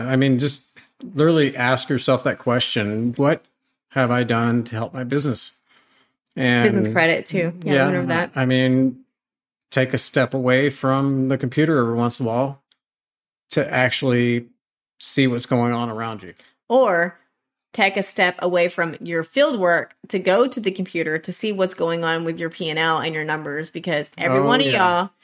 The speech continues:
Speaker 1: Oh,
Speaker 2: should be
Speaker 1: yeah.
Speaker 2: knowing your numbers, and a lot of you don't. A lot of you don't. And if you're not seeing that your business is healthy and making a profit, you need to make adjustments, right? Big, big deal.
Speaker 1: Yeah, I mean, the three things that you should know right off the bat is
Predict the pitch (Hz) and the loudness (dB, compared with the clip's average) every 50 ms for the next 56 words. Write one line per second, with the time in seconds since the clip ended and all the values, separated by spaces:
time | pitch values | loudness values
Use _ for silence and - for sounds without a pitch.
0 | _ _ _ _ _ 165 127 233 247 277 294 247 294 294 277 262 247 233 240 240 | _ _ _ _ _ -10 -6 -2 0 0 2 2 2 2 4 4 4 4 4 4
1 | 247 240 233 214 202 214 202 175 165 165 170 170 - 175 175 170 170 175 185 202 | 2 2 2 2 0 0 0 0 0 0 -2 -2 -2 -2 0 0 2 4 4 4
2 | 214 233 233 233 233 220 190 185 185 196 180 160 147 - - _ _ _ _ _ | 2 2 0 -2 -4 -2 0 0 0 0 0 -4 -6 -10 -18 _ _ _ _ _
3 | _ _ - _ 170 170 165 175 190 202 214 220 214 185 175 160 156 147 139 123 | _ _ -18 _ -8 -6 -2 2 2 4 4 2 0 -2 -4 -6 -6 -6 -6 -6
4 | 117 - - _ _ - 165 165 160 160 156 151 - 165 175 - 180 180 185 190 | -6 -10 -14 _ _ -4 -2 0 2 2 0 0 -2 -4 -4 -2 -2 -2 0 2
5 | 190 214 214 - - - _ _ _ _ _ - - - 226 214 214 196 143 160 | 2 2 2 2 -2 -6 _ _ _ _ _ -6 -2 0 2 2 2 2 2 2
6 | 175 175 185 180 185 180 175 185 160 170 180 175 170 185 185 202 190 185 175 156 | 2 2 2 2 0 -2 -4 -6 -6 -2 0 2 2 2 0 0 -2 0 0 -2
7 | 160 - 165 156 156 - - 165 156 165 - - 226 233 240 - 254 - _ _ | -2 -4 -6 -6 -6 -4 -2 0 0 0 0 0 0 0 0 -2 -4 -10 _ _
8 | _ _ _ _ _ - 185 196 190 175 180 180 170 160 170 156 - 156 156 - | _ _ _ _ _ -4 -2 0 2 2 2 2 2 0 0 -2 -4 -4 -6 -6
9 | - - - 98 - - - - - _ - 208 170 165 160 - - - _ _ | -6 -8 -8 -8 -8 -10 -12 -12 -14 _ -10 -4 -2 0 0 0 -2 -6 _ _
10 | _ _ - 175 170 - 170 147 - - 131 107 - 165 170 185 - 127 123 123 | _ _ -4 -4 -2 -4 -6 -8 -8 -8 -10 -10 -8 -6 -2 0 2 2 4 4
11 | 123 131 131 127 123 123 - 156 156 160 151 139 151 147 139 123 123 123 - - | 4 4 4 4 2 2 2 4 4 4 4 4 4 4 4 2 2 0 -2 -4
12 | - - - - 135 131 123 120 120 117 107 107 110 110 107 - - 123 - 107 | -8 -8 -6 -6 -2 0 0 0 0 0 0 0 0 -2 -2 -6 -6 -4 -2 0
13 | 104 107 107 - - - 135 123 113 104 104 101 95 - - | 2 0 0 -2 -4 -8 -8 -6 -4 -4 -6 -6 -8 -10 -12